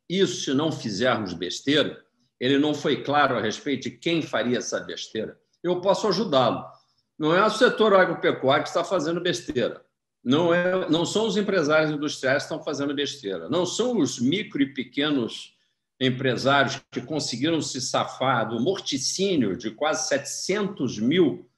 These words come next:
eh, estabelecimentos que encerraram definitivamente suas atividades, segundo o I B G E.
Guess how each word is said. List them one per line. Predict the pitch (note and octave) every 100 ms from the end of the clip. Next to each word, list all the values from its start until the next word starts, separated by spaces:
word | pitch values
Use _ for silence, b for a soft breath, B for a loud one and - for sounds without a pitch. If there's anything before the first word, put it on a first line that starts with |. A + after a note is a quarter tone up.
| _ _ _ B2+
eh, | A#2 A2+ A2+ A2 G#2+ G2+ G2 F#2 F2+ E2+ D#2 - _ _ _ -
estabelecimentos | B2 - E3+ D#3+ C#3+ C#3 - A2+ D#3 F#3 - -
que | - C#3 C3
encerraram | E3 F#3 - C#3+ B2+ E3 D#3
definitivamente | A#2 - D3 C3 D3 B2 A2 C#3+
suas | - A#2
atividades, | G2+ F2+ - G2 F#2+ B2+ -
segundo | G2 A2+ G#2
o |
I |
B | F2 G2
G | F2 E2+
E. | G#2+